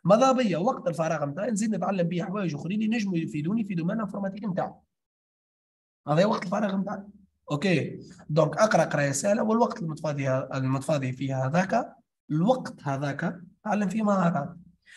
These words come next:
تعلم في الوقت اللي تفاضى فيه. به، لوين نقول فيه الكلام هذا؟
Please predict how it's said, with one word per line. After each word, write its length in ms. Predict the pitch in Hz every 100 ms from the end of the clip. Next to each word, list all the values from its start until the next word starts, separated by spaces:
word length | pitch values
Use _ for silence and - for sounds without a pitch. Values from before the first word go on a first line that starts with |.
| - - -
تعلم 260 | 202 233
في 60 | 190
الوقت 340 | 202 233 -
اللي 140 | 214 180
تفاضى 280 | 185 160
فيه. 140 | - - -
به، 320 | 139 135 - 175
لوين 300 | 254 302 190
نقول 240 | 175 156
فيه 100 | 143
الكلام 300 | 135 143 127
هذا؟ 300 | 127 127 127